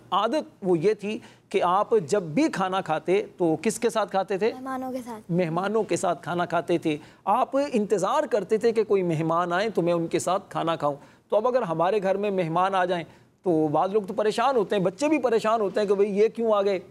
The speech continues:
Speaker 1: تو مہمان آ جائیں تو مہمانوں سے پریشان
Speaker 2: نہیں
Speaker 1: نہیں
Speaker 2: ہونا
Speaker 1: ہونا۔
Speaker 2: چاہیے۔
Speaker 1: مہمان تو اللہ پاک کی رحمت ہوتے ہیں کہ مہمان گھر میں آتے ہیں تو اللہ پاک کی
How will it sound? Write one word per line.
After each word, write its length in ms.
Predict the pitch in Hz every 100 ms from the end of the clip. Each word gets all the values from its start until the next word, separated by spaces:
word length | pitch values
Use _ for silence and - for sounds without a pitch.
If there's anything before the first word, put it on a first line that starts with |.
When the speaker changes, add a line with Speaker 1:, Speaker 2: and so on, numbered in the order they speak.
| - _ _ _ -
Speaker 1:
تو 40 | 190 -
مہمان 460 | 147 151 151 214
آ 100 | 202
جائیں 180 | 180 240
تو 120 | 254
مہمانوں 440 | 185 160 156 160 208
سے 120 | 214
پریشان 520 | 185 175 156 180 233 311 - _ _ -
Speaker 2:
نہیں 120 | 160
Speaker 1:
نہیں 220 | 190 254
Speaker 2:
ہونا 80 | 240
Speaker 1:
ہونا۔ 60 | 165
Speaker 2:
چاہیے۔ 160 | 208 226
Speaker 1:
مہمان 320 | 165 160 185
تو 100 | 214
اللہ 160 | 220 240
پاک 240 | 220 208 208
کی 80 | 254
رحمت 340 | 240 294 330
ہوتے 240 | 269 - 254
ہیں 120 | 220 220 - _
کہ 80 | -
مہمان 500 | 180 160 160 180 202
گھر 140 | 156 175
میں 120 | 185
آتے 340 | 151 - 202
ہیں 200 | 165 165 - - _
تو 240 | - 175 160
اللہ 180 | 165 180 160
پاک 260 | 156 156
کی 140 | 220